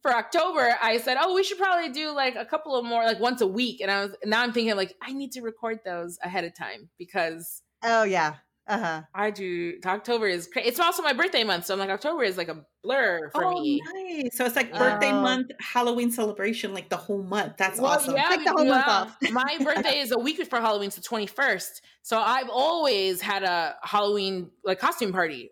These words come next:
Speaker 1: on my birthday.
Speaker 3: Oh,
Speaker 1: It's, it's a
Speaker 3: cool.
Speaker 2: Oh,
Speaker 1: theme.
Speaker 2: lucky.
Speaker 1: 'Cause people like it, 'cause they're like, "Oh, I get to wear my costume more than once." I'm like,
Speaker 2: Yeah.
Speaker 1: "Yeah, yeah, come
Speaker 3: Yeah.
Speaker 1: to my birthday." So, um, good for, good, good for you for doing that. I, I can't wait to listen to that, actually. So when does season two drop?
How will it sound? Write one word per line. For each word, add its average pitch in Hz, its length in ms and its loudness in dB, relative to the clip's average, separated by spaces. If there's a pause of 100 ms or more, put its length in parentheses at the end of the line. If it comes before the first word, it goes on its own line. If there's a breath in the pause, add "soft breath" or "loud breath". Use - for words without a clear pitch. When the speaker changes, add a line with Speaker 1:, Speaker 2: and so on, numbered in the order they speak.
Speaker 1:
on 175 140 0
my 180 80 2
birthday. 226 420 2
Speaker 3:
Oh, 285 60 2
Speaker 1:
It's, - 220 -8
it's 302 120 -6
a 190 60 0
Speaker 3:
cool. 247 140 2
Speaker 2:
Oh, 269 140 2
Speaker 1:
theme. 277 120 4
Speaker 2:
lucky. 320 720 -4 (100)
Speaker 1:
'Cause 240 120 0
people 370 200 4
like 349 220 2
it, 311 100 0
'cause 262 140 0
they're 262 80 0
like, 269 100 2
"Oh, 349 80 4
I 359 80 2
get 311 120 -6
to 311 60 -4
wear 269 120 4
my 269 80 2
costume 285 340 -2
more 214 140 2
than 180 140 0
once." 170 220 -2
I'm 466 60 2
like, 480 160 2
Speaker 2:
Yeah. 453 60 2 (100)
Speaker 1:
"Yeah, 175 300 2
yeah, 302 280 -2
come 196 160 -8
Speaker 3:
Yeah. 320 60 -10
Speaker 1:
to 285 60 -6
my 269 40 -8
birthday." 262 340 -2
So, 170 420 0 (460 loud breath)
um, 175 1000 0 (1000)
good 247 160 2
for, 254 180 -2
good, 208 360 -2
good 240 180 2
for - 140 -2
you 302 300 0
for 214 140 -2
doing 185 320 -2
that. 175 300 0
I, 208 60 2
I - 20 -2
can't 233 220 -2
wait 247 140 -2
to 214 60 -4
listen 170 260 -6
to 170 80 -8
that, 151 200 -2
actually. 151 360 -6
So 247 140 0
when 330 200 2
does 370 140 2
season 320 360 -2
two 311 380 -2
drop? 214 260 -2